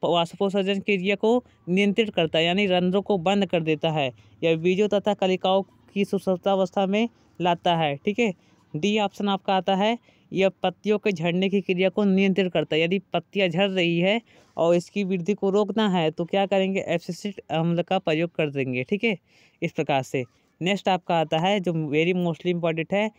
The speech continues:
एथिलीन। एथिलीन का आपने नाम सुना ही होगा, एथिलीन कैसे बोलते हैं। तो एथिलीन जो होता है आम-, आमतौर पर एथिलीन को हम फलों के पकाने के रूप में बहुत ही ज़्यादा मात्रा में प्रयोग करते हैं। तो वही देख लीजिए, ध्यान दीजिए,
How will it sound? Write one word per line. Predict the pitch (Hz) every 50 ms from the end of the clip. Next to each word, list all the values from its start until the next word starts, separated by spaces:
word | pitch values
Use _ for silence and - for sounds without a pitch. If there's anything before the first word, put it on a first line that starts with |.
| _ _ _ -
एथिलीन। | 160 175 165 - 190 170 170 165 143 127 - _ _ _ - -
एथिलीन | 151 151 - 190 196 208 220
का | 220 - 214
आपने | 202 202 202 - 202 208 202
नाम | 196 196 196
सुना | 190 - 185 185 190
ही | 185 185
होगा, | 185 180 170 190
एथिलीन | 175 - - 156 151 160 170 180 185
कैसे | 175 - 170 156 151 - 170
बोलते | 156 151 156 147 - 165 170
हैं। | 185 180
तो | 185 - - _ _ -
एथिलीन | 151 156 - 170 175 202 208
जो | 196 196
होता | 180 165 - - 165
है | 160
आम-, | 151 151 -
आमतौर | 147 151 147 - 147 143
पर | 147 - 190 214 - _ - - - _ _ - - -
एथिलीन | 156 160 160 - 196 185 190 214 226 220
को | 220 - 208
हम | 185 175 202 226 247 - _ _ - - - - - -
फलों | - 185 185 202
के | 196 - 208
पकाने | - - 185 180 - 180 180 185 196 202
के | - 196
रूप | 185 180 175 -
में | 196 196 185
बहुत | 165 - - 180 -
ही | 185
ज़्यादा | 180 170 170 185 180
मात्रा | 170 165 156 - - 165
में | 170 185 175
प्रयोग | - 165 165 170 175 170
करते | - 160 147 147 - 151
हैं। | 147 151 147 139
तो | - 156
वही | 151 160 175 170 190 214
देख | 180 196 190 180 160
लीजिए, | 175 175 175 165 180 165
ध्यान | 156 156 165 170
दीजिए, | 170 160 156 151 180 190 -